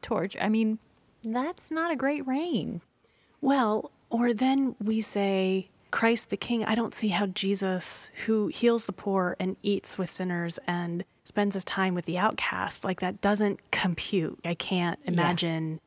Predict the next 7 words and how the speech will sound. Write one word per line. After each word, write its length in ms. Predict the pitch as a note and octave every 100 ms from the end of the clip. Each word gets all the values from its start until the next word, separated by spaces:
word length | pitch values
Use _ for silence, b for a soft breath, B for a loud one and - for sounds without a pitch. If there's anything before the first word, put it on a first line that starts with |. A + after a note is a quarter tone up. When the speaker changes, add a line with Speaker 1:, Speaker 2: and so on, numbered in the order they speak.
| -
Speaker 2:
a 100 | G#3
ruler 1080 | F#3+ E3 F3 F#3+ G3 E3+ E3 D#3 D#3+ D#3+ - - _ _ _ -
who 180 | G3 F#3 -
isn't 420 | G3+ G3 F#3 -
trapped 520 | - - D3+ - -
by 160 | - -
power. 560 | - - - - -